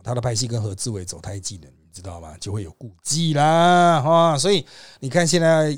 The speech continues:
演那个骂来骂去的，那背后都是有原因的啦，啊。好，那坊间大败传也有受到乌俄战争的影响，不想打仗，所以投国民党。啊，他个人不以为然，应该是赌烂居多，但有这资讯流传，应该是认知作战吧，哈。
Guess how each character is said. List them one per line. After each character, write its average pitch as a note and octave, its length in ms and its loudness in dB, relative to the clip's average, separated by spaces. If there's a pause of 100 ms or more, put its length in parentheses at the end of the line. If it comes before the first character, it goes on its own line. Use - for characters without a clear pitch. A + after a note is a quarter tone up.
演 A#2 200 -6
那 C3+ 80 -6
个 D3 80 -6
骂 D3+ 220 0
来 B2+ 120 -2
骂 C#3+ 220 0
去 B2 220 -8
的， F2+ 160 -14
那 F#2+ 100 -12
背 G#2+ 220 -8
后 G2+ 100 -10
都 F#2+ 160 -12
是 G2 160 -10
有 D#2 180 -16
原 - 80 -20 (120)
因 - 200 -20
的 - 160 -20
啦， - 340 -10
啊。 B2 100 -6 (1040)
好， B3 320 -2 (140)
那 C4+ 200 4
坊 A3 180 0
间 B3+ 120 0
大 C#4 120 4
败 B3 320 6
传 G#3 360 0
也 G#3+ 100 0
有 F#3 240 4
受 G3 240 0
到 F#3+ 140 2
乌 F#3+ 80 2
俄 G3 140 6
战 F3 200 0
争 F3 140 0
的 E3 60 0
影 D#3 200 -2
响， C#3+ 220 -2
不 D#3+ 100 -4
想 C#3+ 180 -2
打 B2 240 -2
仗， C#3+ 240 -2
所 C#3 160 -2
以 C3 60 -2
投 C3 320 -2 (140)
国 G#3+ 260 4
民 B3+ 240 -2
党。 D#3+ 260 2 (340)
啊， G#2 440 -8
他 B2+ 280 -2
个 E3+ 120 -2
人 C#3+ 200 0
不 F3 100 -2
以 C3+ 100 -2
为 C3+ 120 0
然， C#3+ 180 -2
应 D#3 80 -6
该 D3+ 140 -2
是 D3 40 -4
赌 B2+ 220 -8
烂 D3+ 160 -2
居 C#3+ 100 -8
多， D#3 160 -4
但 G#3+ 140 2
有 C3+ 80 -2
这 E3 100 -2
资 F3 160 -4
讯 A3+ 160 -6
流 D3+ 140 0
传， D3+ 180 -4
应 E3 60 -4
该 F3 100 -2
是 E3+ 140 -2
认 F#3 240 -4
知 F#3+ 180 -6
作 G#3 240 -2
战 F3 320 2
吧， A2+ 160 -10
哈。 - 240 -12